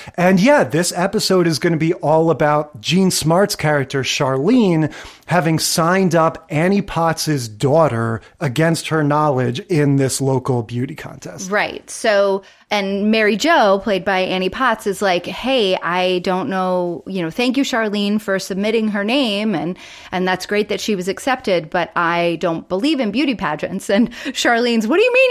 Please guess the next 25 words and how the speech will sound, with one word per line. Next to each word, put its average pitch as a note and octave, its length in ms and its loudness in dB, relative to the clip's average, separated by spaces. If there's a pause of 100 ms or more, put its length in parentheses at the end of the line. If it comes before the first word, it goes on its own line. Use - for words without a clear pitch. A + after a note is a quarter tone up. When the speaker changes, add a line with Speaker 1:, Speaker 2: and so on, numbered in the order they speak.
Speaker 2:
you E4+ 40 4
don't A3+ 200 4
believe G3+ 500 2
in F3+ 200 0
them? F3 340 -2
They G#3 180 4
exist. A#3 800 2
<laughs> - 60 2
Like, - 300 -4 (220)
you C4+ 100 2
can't - 80 -2
Speaker 1:
Yes. C#4+ 240 4
Speaker 2:
not B3+ 240 2
believe G#3 500 2
in F3+ 180 2
them." D#3 280 -2
Speaker 1:
She's F#3 240 2
unfamiliar F#3+ 640 4
with D#3 180 2
this D3 160 0
whole D#3+ 240 2
way C3+ 180 0
of A#2+ 100 -6
thinking. G#2+ 360 -6
Speaker 2:
Right. G#3 400 0